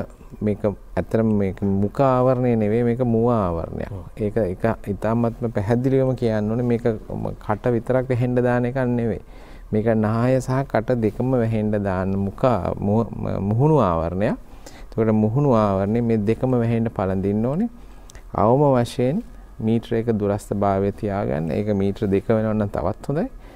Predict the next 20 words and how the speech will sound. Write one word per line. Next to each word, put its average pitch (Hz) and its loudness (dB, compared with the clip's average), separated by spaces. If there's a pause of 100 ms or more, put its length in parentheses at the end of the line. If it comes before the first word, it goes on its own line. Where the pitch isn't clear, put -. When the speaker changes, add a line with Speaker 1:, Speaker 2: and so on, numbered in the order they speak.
(500)
Speaker 1:
ඊළඟට 110 2 (640)
අත් 101 -2
හැම 104 -2
වෙලේම 101 0
සෝදලා 95 -2
සැනිටයිසර් 92 -2
එකක් 92 -4 (540)
පාවිච්චි 90 -2
කරන්න 95 -2
හරි 110 -2
නැත්නම් 101 -2
සබන් 87 -6
දාලා 85 -4
සෝද 95 -2
ගන්න. 139 0 (920)
අනවශ්‍ය 110 2
ගමන් 104 2
බිමන් 101 0
අඩු 85 -2
කරන්න. 165 -2